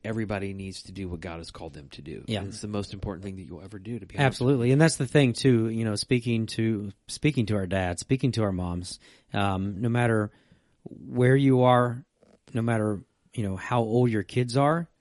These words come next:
Speaker 2: it's not too late.
Speaker 1: No.
Speaker 2: You know, it's not too late to, to start over, to, to have that new life.
Speaker 1: Yep.
Speaker 2: Um, you may feel like it is, but it is enough.
Speaker 1: Exactly.
Speaker 2: God's in control.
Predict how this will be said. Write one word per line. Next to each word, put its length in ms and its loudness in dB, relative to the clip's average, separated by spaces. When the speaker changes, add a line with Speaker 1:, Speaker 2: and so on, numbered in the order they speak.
Speaker 2:
it's 160 -6
not 180 4
too 140 -2
late. 420 -6
Speaker 1:
No. 140 -8
Speaker 2:
You 140 0
know, 100 2
it's 160 0
not 300 2
too 200 0
late 420 0
to, 240 0
to 100 -6
start 340 2
over, 340 0
to, 260 -4
to 100 -4
have 300 -2
that 180 -2
new 200 0
life. 300 -4
Speaker 1:
Yep. 140 -4
Speaker 2:
Um, 200 -4
you 80 -2
may 160 2
feel 300 4
like 240 6
it 100 6
is, 460 2
but 440 4
it 120 -2
is 140 -2
enough. 560 -6
Speaker 1:
Exactly. 580 -20
Speaker 2:
God's 260 -4
in 80 -4
control. 480 -10